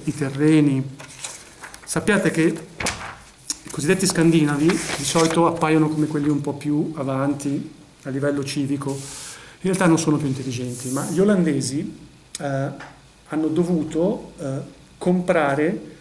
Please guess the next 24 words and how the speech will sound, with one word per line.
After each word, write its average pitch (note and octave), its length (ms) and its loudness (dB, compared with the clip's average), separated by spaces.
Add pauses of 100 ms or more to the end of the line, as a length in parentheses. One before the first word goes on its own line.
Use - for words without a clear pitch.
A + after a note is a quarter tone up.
(160)
gli D#3 120 0
allevamenti E3 720 4
confinanti D#3+ 960 0 (680)
con E3+ 600 2 (120)
le D#3 180 0
foreste, C3+ 600 -2 (160)
perché - 160 -6
gli E3 60 2
olandesi F3+ 760 2 (880)
hanno D3+ 140 -10
detto, D#3 240 -8 (260)
no, D3+ 200 -2
non G3 140 4
perché E3+ 180 -2
siano C3+ 160 -4
intelligenti B2 480 -6
gli A#2 40 -12
olandesi, A#2+ 400 -10
ma D#3+ 320 -2
hanno F3 140 2
dovuto F3+ 420 -2
salvare F3 540 0
le D#3+ 100 0
foreste. B2+ 500 -8